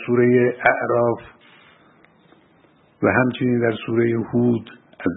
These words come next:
زبان چندین پیغمبر بزرگ مثل نوح، مثل هود، مثل صالح و دیگران اینجور گفته می‌شود که «یا قوم اعبدوا الله ما لکم من اله غیره».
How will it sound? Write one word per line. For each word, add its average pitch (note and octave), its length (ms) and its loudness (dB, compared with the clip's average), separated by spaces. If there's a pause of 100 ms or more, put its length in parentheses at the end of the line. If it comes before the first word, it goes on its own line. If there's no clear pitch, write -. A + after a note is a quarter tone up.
زبان G2 680 2 (720)
چندین F#2 560 2
پیغمبر F#2+ 560 0
بزرگ G2 560 2 (160)
مثل F#2+ 480 -8
نوح، G#2 300 -2
مثل F#2+ 280 -8 (160)
هود، G2+ 320 -4
مثل - 240 -10 (120)
صالح G2 380 0 (1200)
و G#2 60 -4
دیگران G#2+ 840 0 (760)
اینجور G#2 480 4
گفته F2+ 280 0
می‌شود F2+ 520 0
که - 140 -4 (180)
«یا G2+ 280 6 (200)
قوم F#2+ 360 0
اعبدوا G2+ 540 0
الله G#2+ 520 0 (220)
ما B2 200 0
لکم G#2+ 300 -4
من F#2+ 280 -4 (140)
اله F#2+ 320 -6
غیره». - 420 -8